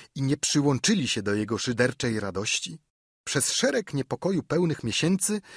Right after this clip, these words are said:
była to dla mnie zagadka nie do rozstrzygnięcia.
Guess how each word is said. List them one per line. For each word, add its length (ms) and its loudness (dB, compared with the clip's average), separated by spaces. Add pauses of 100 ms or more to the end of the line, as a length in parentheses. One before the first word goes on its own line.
(180)
była 220 4
to 120 2
dla 180 4
mnie 180 4
zagadka 580 0
nie 180 2
do 100 2
rozstrzygnięcia. 1080 -2